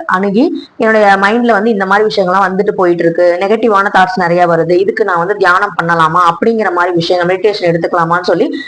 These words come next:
நம்ம ஒரு ஆலோசனை கேட்கறத ஒண்ணும் தப்பு கிடையாது. மனநல மருத்துவரை போய் பார்த்தாலே வந்து பாத்தீங்கன்னா நம்ம வந்து மனநலம் பாதிக்கப்பட்டவங்கன்னு அர்த்தம் கிடையாது. மனசை சரி பண்றதுக்காக, எப்படி உடம்பு சரி பண்ணா டாக்டரை போய் பார்ப்போமோ,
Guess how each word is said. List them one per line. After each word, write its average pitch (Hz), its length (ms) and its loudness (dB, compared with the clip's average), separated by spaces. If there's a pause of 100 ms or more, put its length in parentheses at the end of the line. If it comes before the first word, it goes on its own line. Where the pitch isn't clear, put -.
(140)
நம்ம 262 380 2
ஒரு 220 160 4
ஆலோசனை 226 600 4
கேட்கறத 180 460 2
ஒண்ணும் 196 240 -2
தப்பு 175 160 -4
கிடையாது. 165 340 0
மனநல 226 400 2
மருத்துவரை 196 400 0
போய் 208 200 0
பார்த்தாலே 202 360 2
வந்து 190 240 -2
பாத்தீங்கன்னா 202 280 -2
நம்ம 180 120 -4
வந்து 175 220 -2
மனநலம் 202 500 0
பாதிக்கப்பட்டவங்கன்னு 180 760 0
அர்த்தம் 170 200 -4
கிடையாது. 160 400 0 (600)
மனசை 269 340 0
சரி 262 300 0
பண்றதுக்காக, 220 680 0
எப்படி 240 240 0
உடம்பு 208 280 2
சரி 226 160 0
பண்ணா 202 240 -2
டாக்டரை 202 380 0
போய் 185 140 -2
பார்ப்போமோ, 180 320 0